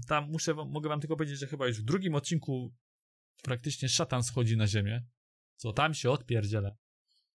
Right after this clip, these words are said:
Nie polecam. Nie polecam w ogóle. To jest po prostu w pierwszym odcinku, jak zobaczyłem, e,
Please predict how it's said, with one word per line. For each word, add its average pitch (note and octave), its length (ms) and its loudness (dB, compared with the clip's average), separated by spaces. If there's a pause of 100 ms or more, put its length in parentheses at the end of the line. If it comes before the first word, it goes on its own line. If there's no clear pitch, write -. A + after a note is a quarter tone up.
(1120)
Nie C#3+ 140 4
polecam. G#2+ 480 2 (340)
Nie C#3 280 4
polecam B2 640 4
w A2 60 -2
ogóle. G#2+ 440 2
To G#2+ 260 -6
jest - 340 -10
po A2+ 100 -4
prostu A2+ 540 -2 (440)
w - 120 -20
pierwszym B2+ 380 2
odcinku, A#2+ 380 -2
jak A2 140 0
zobaczyłem, A#2 640 2 (680)
e, G#2+ 360 2